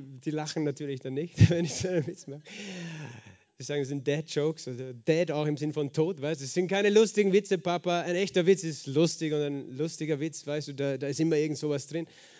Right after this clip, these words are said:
Aber ich mache das ganz bewusst, weil, weil ich Ihnen damit sagen will, weißt du, es gibt auch andere Dinge, die wir lustig finden können. Und du kannst dein, deinen Sinn trainieren, dass du lachst. Weil früher, ich, bevor ich gläubig war, ich habe Komödien geschaut als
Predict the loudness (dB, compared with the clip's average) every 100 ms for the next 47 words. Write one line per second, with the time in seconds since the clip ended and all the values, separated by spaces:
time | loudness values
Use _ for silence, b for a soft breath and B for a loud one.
0 | B B _ _ _ -8 -6 -6 -4 -2
1 | -2 -4 -4 -4 -4 -6 -6 -8 -6 -6
2 | -6 -6 -6 -4 -4 -4 -8 -16 -14 -10
3 | -10 -10 -8 -8 -8 -10 -12 -14 -14 -16
4 | -16 -12 -10 -8 -8 -8 -10 -8 -6 -8
5 | -12 -12 -12 -12 -10 -10 -12 -14 -20 B
6 | B B -6 -4 -2 -2 -2 -2 -10 -2
7 | 0 2 -2 -6 -6 -4 -2 -2 -4 -6
8 | -4 -4 -6 -8 -6 -6 -6 -8 -8 -8
9 | -10 B B -6 -6 -4 -4 -6 -10 -16
10 | -8 -2 -2 -2 -6 -8 -4 -2 -2 -4
11 | -4 -4 -4 -6 -6 -6 -4 -2 -2 -2
12 | -4 -4 -6 -4 -6 -8 -16